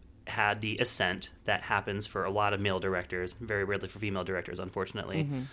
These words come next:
Speaker 2: Yeah.
Speaker 1: where he has a well-received indie, and then he gets called up by the majors to take over a, a, a franchise and try to breathe new life into it.
Speaker 2: Mm-hmm.
Speaker 1: And I think that, you know, the angle that they, that he's taking with it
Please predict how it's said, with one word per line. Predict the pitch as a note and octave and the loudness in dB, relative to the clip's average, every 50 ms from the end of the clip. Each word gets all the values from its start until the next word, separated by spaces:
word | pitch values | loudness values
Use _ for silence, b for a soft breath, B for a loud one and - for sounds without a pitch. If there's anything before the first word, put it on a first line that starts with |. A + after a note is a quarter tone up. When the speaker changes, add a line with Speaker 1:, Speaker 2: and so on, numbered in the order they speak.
| - - | -8 -6
Speaker 2:
Yeah. | C3+ C3+ C3 | -4 0 4
Speaker 1:
where | A2 G2+ G2+ | 4 4 4
he | G#2 G#2+ | 4 0
has | G2 G#2+ G#2 G2+ G#2+ | 2 4 4 4 4
a | G#2+ | 4
well-received | G#2 G2+ G2+ G#2 G#2+ G2+ - A2 G2+ G2 | 2 2 2 2 0 0 0 -2 -2 -4
indie, | G#2+ F#2+ F#2+ F#2 F2+ F#2+ B2 - B B B B B B B B B | -6 -8 -6 -4 -2 -4 -4 -4 B B B B B B B B B
and | - G#2+ G2+ G2 | 4 6 6 6
then | G2 G2+ G2+ | 6 4 4
he | G2+ A2 G2+ | 4 2 4
gets | A2 G#2 G2+ - | 4 4 2 2
called | - - - - A2 G#2 G#2 A2 G#2 | -4 -6 0 4 4 6 6 6 4
up | G2+ G#2 - - - | 4 2 2 0 0
by | F#2+ F#2+ F#2+ G2 | 2 2 2 2
the | G2+ G#2 | 2 2
majors | G#2 G2 F#2 F#2 F#2+ F#2 F#2+ A2+ - - - b b b b b b b - | 2 2 0 0 0 0 0 0 -2 -4 -8 b b b b b b b -8
to | - - A2+ G#2 G2+ G2+ G#2 G2+ G2+ G2 F#2+ - - - | -6 0 0 0 2 2 0 0 -2 -4 -6 -10 -18 -14
take | - - - G#2 F#2+ - | -8 0 2 2 2 4
over | G2+ G2 G2 F#2+ G2+ G2 G2 G2+ G2 | 2 2 2 2 2 2 2 2 0
a, | - - G#2 | 0 0 0
a, | G2 G2 F#2+ - G2+ G2+ - F#2 | 0 0 0 0 0 0 -2 -2
a | F#2+ | -4
franchise | - - G#2+ F#2+ F#2+ F2+ - G2 F2+ F#2 G2+ G#2 - | -2 0 0 0 0 0 -2 -4 -2 -2 -4 -4 -4
and | A2 G#2 F#2+ G2 | -4 -6 -6 -4
try | - G#2+ | -4 -4
to | G2 G#2+ | -4 -4
breathe | G#2 - G2+ F#2+ F#2+ G2 - | -4 -2 -2 -2 -2 -2 -4
new | B2+ A2 G2+ | -2 -2 0
life | G#2+ C#3 F#3+ F#3+ - | 0 0 -2 -2 -4
into | F#2+ F#2 F2 - - F2+ F2 | -6 -6 -6 -4 -2 0 0
it. | F#2 - - | 0 -2 -2
Speaker 2:
Mm-hmm. | - E3+ D3+ D3+ C#3+ D3+ D#3+ B B B B B B B | -2 -4 -2 -2 -4 -4 -6 B B B B B B B
Speaker 1:
And | - A2 A2 G#2+ G#2+ G#2+ G#2 | 4 6 6 6 4 4 4
I | - A2+ A#2 | 2 2 0
think | A2+ - - B2 A#2+ A#2 - - | 0 2 2 4 4 2 0 0
that, | A2 G2+ G2+ G2+ - - - - - | 0 0 0 -2 -4 -8 -16 -16 -8
you | - C3 A#2+ A2+ | 0 4 4 4
know, | G#2+ G2+ | 4 4
the | - A2+ - | 2 2 4
angle | A2 A2+ B2 C3 B2+ B2 A2+ A2+ G#2+ | 6 6 6 6 6 4 2 2 2
that | G#2 G#2 G2 - - A#2 | 2 2 2 0 -2 -2
they, | A2 G#2+ G#2 G2+ G2+ G2+ | 0 2 2 2 0 -2
that | G2 G2 G#2 G2 | 0 0 0 0
he's | - A2 G2+ G#2 | 0 0 -2 -2
taking | - - F#3 F#3 - - G2 F#2+ | -2 -2 -2 0 0 -2 -2 0
with | F#2+ F#2 F2+ - | -4 -4 -2 -2
it | F#2 F2+ - - | -2 -2 -4 -4